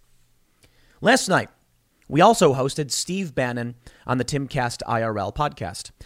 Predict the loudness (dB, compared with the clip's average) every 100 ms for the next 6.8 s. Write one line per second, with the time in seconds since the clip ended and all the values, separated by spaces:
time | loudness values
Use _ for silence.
0 | -20 -10 4 6 6 2 2 0 0 -2
1 | 2 2 2 -4 -10 -10 -8 -6 0 0
2 | 0 -4 -10 -2 -2 -2 -2 -2 -2 -2
3 | -2 -2 -4 -4 -2 -2 -2 -2 -2 -2
4 | -4 -4 -4 -4 -6 -8 -10 -4 2 2
5 | 0 -4 -6 -6 -6 -6 -6 -10 -10 -8
6 | -8 -6 -4 -4 -6 -4 -4 -4